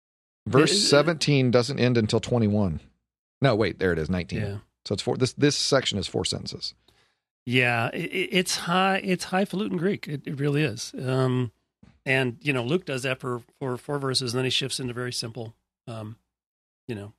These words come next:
Speaker 2: um, Septuagint Greek, which is from the historical books, it's pretty short. He's evoking something. But here's a prayer, and like we said about many of his prayers, he's giving hints about what's gonna, coming up. You know, he's kind of a table of contents, and they say this is his most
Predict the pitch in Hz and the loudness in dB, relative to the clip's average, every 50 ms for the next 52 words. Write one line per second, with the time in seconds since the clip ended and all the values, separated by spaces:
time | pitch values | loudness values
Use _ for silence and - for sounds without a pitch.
0 | _ _ _ _ - 120 110 110 107 117 - _ _ _ _ _ _ _ _ - | _ _ _ _ -12 -10 -10 -10 -12 -14 -16 _ _ _ _ _ _ _ _ -8
1 | - 156 - - 285 214 - 147 - - 107 107 - - 120 - - 127 123 - | -8 -4 -2 -2 -2 -2 -2 -4 -6 -8 -10 -12 -12 -14 -14 -14 -14 -14 -14 -16
2 | - _ _ _ _ _ _ _ _ _ _ _ _ _ - 147 139 131 139 139 | -18 _ _ _ _ _ _ _ _ _ _ _ _ _ -4 -2 0 0 0 -2
3 | - 165 165 160 - 120 107 113 107 - - - - - - _ _ _ _ _ | -4 -4 -6 -6 -6 -6 -6 -6 -6 -8 -8 -10 -12 -16 -16 _ _ _ _ _
4 | - 127 113 - - 127 104 - _ _ _ _ _ _ _ _ - 139 143 120 | -10 -8 -8 -6 -8 -8 -10 -10 _ _ _ _ _ _ _ _ -12 -8 -6 -6
5 | 127 110 117 120 - - 107 107 - 131 - - - - - _ _ _ _ _ | -4 -4 -4 -6 -6 -8 -10 -10 -12 -12 -12 -14 -16 -18 -18 _ _ _ _ _
6 | _ _ _ _ _ _ - 214 190 247 285 277 311 - - 170 151 127 120 120 | _ _ _ _ _ _ 2 2 4 4 4 4 2 0 0 2 4 4 4 4
7 | 147 202 214 190 - 226 180 165 165 165 160 156 143 151 165 - - - - 180 | 4 2 2 0 0 2 2 2 4 4 4 4 4 2 2 4 2 2 4 2
8 | 151 143 147 139 131 135 143 - 139 147 135 139 175 247 285 147 143 131 127 - | 4 4 2 2 0 -2 -6 -8 -8 -4 -2 0 2 2 2 2 2 0 -2 -2
9 | - 127 127 135 147 - - 156 143 135 - - - 139 151 143 139 156 - - | 0 0 2 2 0 0 -2 -2 -2 -4 -4 -4 -4 -2 -2 -2 -2 -2 -2 -2
10 | 180 175 - - 143 131 135 123 123 - 120 131 147 - - - 165 156 156 143 | -2 -2 -2 -2 -2 -2 -2 -2 -4 -4 -2 -2 -2 0 0 0 0 0 -2 -4
11 | - - 165 180 202 247 277 - - _ _ _ - - - - 135 131 127 131 | -2 0 2 2 4 4 2 2 -2 _ _ _ -20 -18 -10 -6 -4 -4 -2 -2
12 | 139 151 180 165 143 135 - - 147 139 143 135 131 131 - - 147 139 135 139 | -2 -2 -2 -2 -4 -4 -6 -4 -4 -2 -2 -2 -2 -4 -4 -4 -4 -4 -2 -2
13 | 135 135 - 151 156 175 180 147 131 131 127 131 131 135 113 131 135 127 127 185 | -4 -2 -2 -2 0 0 0 0 0 0 0 0 0 0 0 0 0 2 2 2
14 | 254 240 190 156 - - 156 147 135 131 135 147 151 151 - - - | 2 2 2 0 0 0 0 0 0 0 2 2 2 2 0 -2 -6